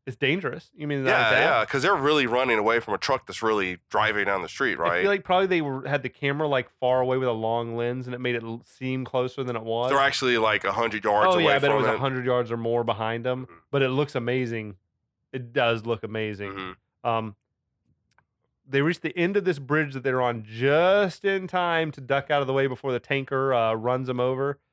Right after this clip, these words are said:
Speaker 1: Reese falls down again beside this dumpster. He tells Sarah to keep on going.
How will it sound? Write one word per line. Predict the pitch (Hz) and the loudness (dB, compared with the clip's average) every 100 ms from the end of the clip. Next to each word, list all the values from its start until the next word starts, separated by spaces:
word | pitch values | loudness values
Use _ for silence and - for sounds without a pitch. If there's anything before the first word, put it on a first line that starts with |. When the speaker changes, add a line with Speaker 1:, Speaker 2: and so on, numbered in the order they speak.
| _ _ _ - | _ _ _ -4
Speaker 1:
Reese | 143 165 | -2 -2
falls | - 147 147 139 | 0 2 2 2
down | 147 147 | 0 0
again | 123 139 139 | 0 0 0
beside | 127 139 135 | -2 -2 -2
this | 127 107 | -2 -6
dumpster. | 113 123 139 - 131 | -4 -4 -4 -4 -4
He | 123 | -2
tells | 131 123 | -2 -2
Sarah | - 131 131 | -2 -4 -4
to | 123 | -6
keep | - 135 | -12 -6
on | 135 131 127 | -4 -4 -2
going. | 127 131 139 147 | -2 0 -2 -8